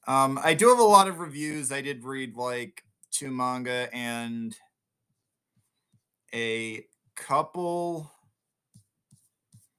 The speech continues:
two manga and a couple series.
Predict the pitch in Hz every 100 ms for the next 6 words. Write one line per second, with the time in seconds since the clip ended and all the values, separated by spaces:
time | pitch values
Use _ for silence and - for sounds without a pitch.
0 | _ - _ _ _ _ _ _ _ _
1 | _ _ _ _ - 143 139 139 135 131
2 | 131 131 127 127 123 - - 123 120 120
3 | 117 117 113 - - 127 170 151 147 147
4 | 147 143 139 _ _ _ _ _ _ _
5 | _ _ - - 151 151 147 147 139 -
6 | -